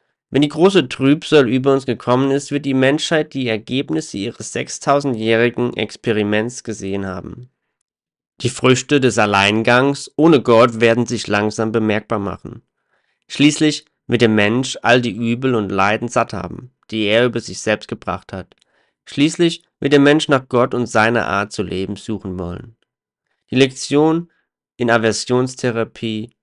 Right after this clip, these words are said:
wird ihren Zweck erfüllt haben. Jesus wird auf diese Erde zurückkehren, Satan von seinem Thron stürzen und dann alle Nationen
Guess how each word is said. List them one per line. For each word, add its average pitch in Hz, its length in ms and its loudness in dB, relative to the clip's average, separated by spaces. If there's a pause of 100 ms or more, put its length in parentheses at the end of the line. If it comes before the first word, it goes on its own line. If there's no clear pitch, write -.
(280)
wird 123 180 -2
ihren 131 200 2
Zweck 127 300 -2
erfüllt 131 380 -4
haben. 123 420 -4 (360)
Jesus 170 400 0
wird 143 200 0
auf 113 240 -2
diese 165 280 -2
Erde 110 320 2
zurückkehren, 131 840 -8 (500)
Satan 135 540 2
von 120 240 -2
seinem 117 400 0
Thron 120 340 -2
stürzen 135 760 -4
und 120 120 -2
dann 131 140 2
alle 135 320 2
Nationen 113 640 -2